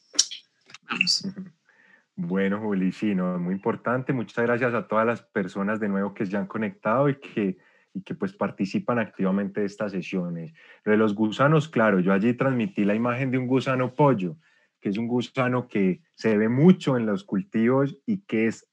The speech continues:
Speaker 2: muy peligroso. Es un gusano que te causa una gran irritación, causa fiebre, un dolor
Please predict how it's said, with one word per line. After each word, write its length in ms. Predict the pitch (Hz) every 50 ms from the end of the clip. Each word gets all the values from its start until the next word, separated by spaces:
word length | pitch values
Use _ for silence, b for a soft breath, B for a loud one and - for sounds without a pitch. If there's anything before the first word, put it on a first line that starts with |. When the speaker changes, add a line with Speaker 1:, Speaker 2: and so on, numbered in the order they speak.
| _ _
Speaker 2:
muy 420 | - 113 117 120 127 147 170 175 151
peligroso. 720 | 143 165 - 131 120 107 101 87 90 92 90 90 - 87
Es 100 | - 107
un 60 | 101
gusano 680 | - 120 117 117 113 104 123 120 120 120 120 117 b b b b b b _
que 160 | - 98 92
te 180 | - - 92 -
causa 240 | - 101 95 95 110
una 160 | 113 117 117
gran 340 | 117 123 123 120 123 131 131
irritación, 760 | 123 113 117 117 95 - 95 92 90 - 107 110 123 123
causa 420 | - - 110 101 98 - 104 101 98
fiebre, 420 | - - 123 123 127 131 127 123
un 220 | 120 110 104 101 101
dolor 600 | 113 113 113 113 117 117 117 117 - - -